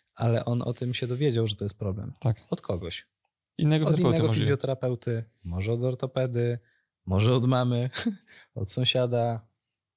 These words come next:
Speaker 1: od kochanki, nie wiadomo, od kogoś.
Speaker 2: No.
Speaker 1: Dowiedział się, że no jedna łopatka albo dwie są odstające,
Speaker 2: Mhm.
Speaker 1: tak? Więc prawdopodobnie wcześniej, dopóki ktoś tego nie powiedział, to nawet by mu nie przyszło do głowy,
Speaker 2: Mhm.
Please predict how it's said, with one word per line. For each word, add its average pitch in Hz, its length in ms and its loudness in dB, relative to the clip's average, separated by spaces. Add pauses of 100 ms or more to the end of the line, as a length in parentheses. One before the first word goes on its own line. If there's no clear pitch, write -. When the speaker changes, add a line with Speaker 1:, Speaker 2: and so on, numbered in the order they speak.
(480)
Speaker 1:
od 120 160 -2
kochanki, 123 720 0
nie 151 140 2
wiadomo, 110 380 2
od 151 160 -4
kogoś. 95 560 -2
Speaker 2:
No. 123 100 2
Speaker 1:
Dowiedział 202 360 0
się, 160 140 -2
że 151 140 0 (420)
no 120 100 2
jedna 156 340 2
łopatka 135 420 -2
albo 113 200 0
dwie 104 400 0
są 131 220 0
odstające, 107 720 0
Speaker 2:
Mhm. 135 300 6
Speaker 1:
tak? - 80 -12 (360)
Więc - 320 -2 (380)
prawdopodobnie 143 960 0 (360)
wcześniej, 135 560 -2
dopóki 131 340 -8
ktoś - 220 -4
tego 131 180 -6
nie 131 140 -2
powiedział, 131 560 2 (360)
to 139 120 2
nawet 147 200 4
by 151 120 2
mu 151 120 2
nie 151 120 0
przyszło 147 260 -2
do 123 80 2
głowy, 101 180 4
Speaker 2:
Mhm. 156 240 6